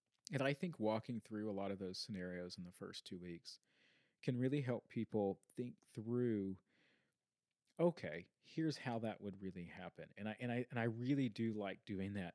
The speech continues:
every single shift with whoever I'm training.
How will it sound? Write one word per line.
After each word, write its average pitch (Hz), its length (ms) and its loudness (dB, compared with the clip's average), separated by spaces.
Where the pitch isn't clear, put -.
every 101 440 -4
single 92 640 -2
shift - 560 -6
with 101 440 -2
whoever 92 340 -2
I'm 85 140 -8
training. 82 500 -12